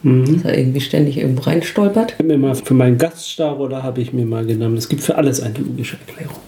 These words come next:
Speaker 1: Nicht erst nicht akzeptieren kann, dass jemand reingeflogen sein soll oder so irgendwie. Das
Speaker 2: Mhm.
Speaker 1: war irgendwie
Speaker 2: Mhm.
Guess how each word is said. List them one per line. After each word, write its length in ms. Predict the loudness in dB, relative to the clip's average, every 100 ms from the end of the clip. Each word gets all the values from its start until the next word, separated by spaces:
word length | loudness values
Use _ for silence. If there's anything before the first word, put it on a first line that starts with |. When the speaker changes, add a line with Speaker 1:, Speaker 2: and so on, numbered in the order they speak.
| -4
Speaker 1:
Nicht 180 | -4 0
erst 200 | -2 -2
nicht 140 | -2 -2
akzeptieren 460 | -4 -4 0 0
kann, 220 | 0 -2
dass 140 | -4 -2
jemand 280 | 0 0 2
reingeflogen 580 | 2 0 -2 -2 0
sein 240 | 0 0 0
soll 200 | 0 -2
oder 240 | -2 -6 -6
so 140 | -8
irgendwie. 380 | -8 -8 -8 -8
Das 120 | -4
Speaker 2:
Mhm. 200 | -2 0
Speaker 1:
war 80 | -2
irgendwie 240 | -4 -10 -14 -8
Speaker 2:
Mhm. 340 | -4 -4 -4